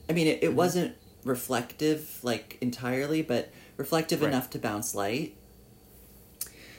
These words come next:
Speaker 1: And so I feel like her, she was primarily lit a lot of the time by, like, the light bouncing off of that, um,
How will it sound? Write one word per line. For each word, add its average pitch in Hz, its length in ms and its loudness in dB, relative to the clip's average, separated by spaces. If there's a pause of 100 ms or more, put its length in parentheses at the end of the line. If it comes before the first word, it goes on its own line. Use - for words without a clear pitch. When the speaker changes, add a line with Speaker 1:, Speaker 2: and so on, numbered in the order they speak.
(140)
Speaker 1:
And 151 140 4
so 147 200 8
I 147 100 6
feel 185 220 6
like 156 220 6 (280)
her, - 280 -2 (180)
she - 320 4
was 165 280 6
primarily 135 600 0
lit 117 540 0
a 135 40 0
lot 139 200 0
of 139 40 0
the 143 80 -2
time 131 360 -2
by, 120 140 0
like, 110 240 -4
the 123 80 0
light 117 360 0
bouncing 117 460 -2
off 107 500 -6 (100)
of 107 200 -8
that, 101 480 -4 (840)
um, 110 400 -10